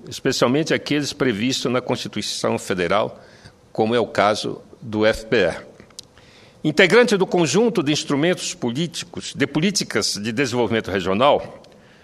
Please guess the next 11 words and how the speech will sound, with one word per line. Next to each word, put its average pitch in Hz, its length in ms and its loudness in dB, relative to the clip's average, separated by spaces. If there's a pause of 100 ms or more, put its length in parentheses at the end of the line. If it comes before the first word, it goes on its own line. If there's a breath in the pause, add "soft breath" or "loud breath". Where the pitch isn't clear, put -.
(460 soft breath)
o 175 140 0
fundo 208 320 2
redistribui 180 840 2
recursos 170 760 -2
de 147 120 -4
impostos 139 640 0
federais 127 600 2
para 127 200 0
os 104 140 -4
estados 127 680 0
membros, 123 640 -4